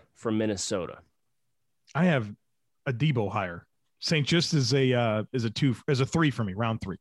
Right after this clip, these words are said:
Speaker 1: Okay, so I have a three on, on Saint Just as well. I just am lower on Paulson Adebo. But if we're talking about, like, bigger corners who are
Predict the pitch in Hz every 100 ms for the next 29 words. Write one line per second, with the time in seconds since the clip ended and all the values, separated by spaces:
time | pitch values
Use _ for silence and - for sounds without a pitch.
0 | - 156 147 127 156 160 135 151 151 -
1 | 147 135 120 120 113 104 120 - 120 107
2 | 107 - 98 90 139 117 113 113 - 110
3 | 104 104 110 110 107 95 101 - 101 98
4 | - 87 82 98 120 - - - 123 127
5 | 156 - 208 269 302 170 120 117 107 92
6 | - - - - _ _ _ _ 147 110
7 | 98 156 147 151 120 - 139 135 139 143
8 | - 151 143 117 101 92 90